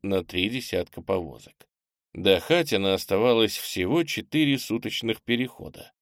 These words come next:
и Немченко решил, что оставшуюся часть пути лучше двигаться с обозом, стать для его людей почти своим, они наверняка на несколько дней остановятся в городе, а может, и вовсе там конечная точка их маршрута.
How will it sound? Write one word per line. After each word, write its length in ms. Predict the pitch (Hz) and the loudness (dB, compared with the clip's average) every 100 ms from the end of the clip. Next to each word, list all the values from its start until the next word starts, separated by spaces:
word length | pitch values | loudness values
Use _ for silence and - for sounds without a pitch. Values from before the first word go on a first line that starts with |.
| _ _ _ | _ _ _
и 140 | - 101 | 0 2
Немченко 540 | 113 104 98 92 - | 4 2 0 -4 -2
решил, 440 | 90 90 135 151 120 | -2 -2 0 0 0
что 240 | - 98 | 0 2
оставшуюся 800 | 92 - 180 147 120 117 - 98 | 2 0 -2 0 0 0 0 -2
часть 340 | - 107 - - | 2 0 0 -8
пути 520 | 90 90 175 185 151 | -10 -8 -4 -2 -2
лучше 440 | 113 160 160 - 113 | 0 0 0 -4 -2
двигаться 560 | 104 135 120 - 131 | 0 0 0 -2 -4
с 100 | - | -2
обозом, 600 | 170 135 87 - - - _ _ _ _ | -2 -2 -6 -10 -18 -20 _ _ _ _
стать 440 | - - 131 143 | -12 2 4 4
для 140 | 120 127 | 4 4
его 200 | 120 135 | 4 4
людей 540 | 117 101 131 139 104 _ _ | 2 4 6 6 4 _ _
почти 460 | 90 92 - - 143 | -2 -2 -2 0 0
своим, 540 | - 214 151 110 - - _ _ _ - | 0 0 0 0 -4 -16 _ _ _ -4
они 280 | 92 113 | 0 2
наверняка 840 | 113 110 107 104 107 98 113 117 107 | 4 4 4 4 0 2 4 4 4
на 140 | 92 | 2
несколько 640 | 95 101 - 95 87 90 | 2 -2 0 -4 -2 -4
дней 320 | 82 92 107 95 | -2 2 4 2
остановятся 680 | - 87 104 107 101 110 | 0 -2 0 0 -2 -2
в 120 | 101 95 | -2 0
городе, 680 | 165 156 98 80 73 - - | 2 4 2 -2 -12 -6 2
а 120 | 285 | 4
может, 340 | 269 160 - | 4 2 0
и 140 | 196 208 | -2 0
вовсе 640 | 120 151 135 - 135 123 | 2 2 2 0 -2 0
там 300 | 127 131 120 | 2 2 2
конечная 680 | 113 127 127 113 - 123 113 | 2 2 2 -2 0 0 0
точка 400 | 113 107 - 107 | 0 0 2 0
их 180 | 101 | 0
маршрута. 800 | 104 104 - 95 95 85 90 85 | -2 -2 -2 -4 -4 -2 -2 -2